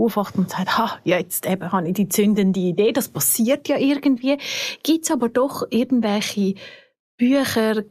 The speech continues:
Geschichten oder Orte, wo du immer wieder sagst, „Hey, ich muss dort zurück, weil dort kann ich als Graciela Energie tanken für, für all die Projekte,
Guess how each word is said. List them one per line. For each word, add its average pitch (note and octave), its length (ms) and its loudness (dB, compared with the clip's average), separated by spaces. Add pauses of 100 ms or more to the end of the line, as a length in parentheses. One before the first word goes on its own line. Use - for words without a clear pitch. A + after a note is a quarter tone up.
(120)
Geschichten B3+ 720 0
oder G#3+ 340 0
Orte, A3 400 0
wo A3 60 2
du A3 140 -2
immer G#3+ 200 2
wieder G#3 160 -2
sagst, F#3 320 -2
„Hey, G3 140 0 (300)
ich - 160 -4
muss A#3+ 340 2
dort G#3 460 -2
zurück, G3+ 280 -2
weil G#3 100 2
dort G3+ 440 0
kann F#3 220 2
ich G3 280 0
als F#3+ 280 -2 (340)
Graciela G3+ 560 2
Energie G3 580 2
tanken G3 540 0
für, F#3 360 -2
für F#3+ 200 0
all A3 180 2
die A#3 160 2
Projekte, G3 840 -2